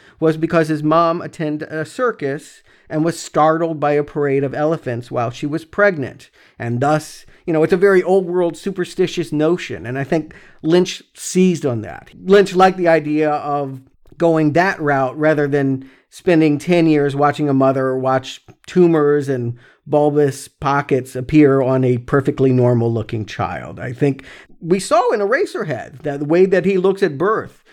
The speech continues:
it's almost like he, he comes from outer space. It's, you know.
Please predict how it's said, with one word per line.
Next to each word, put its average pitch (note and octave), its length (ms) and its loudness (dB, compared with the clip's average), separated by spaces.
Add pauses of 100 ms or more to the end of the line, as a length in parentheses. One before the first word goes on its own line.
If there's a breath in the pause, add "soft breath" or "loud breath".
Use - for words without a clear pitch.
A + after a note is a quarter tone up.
(160 soft breath)
it's B2 160 -10
almost E3+ 440 0
like D#3 220 2
he, D#3 220 -4 (220)
he C#3+ 240 -10
comes E3+ 320 0
from D#3+ 160 0
outer D3 220 0
space. - 600 -2
It's, B2 360 -4
you C3 120 0
know. A#2 320 4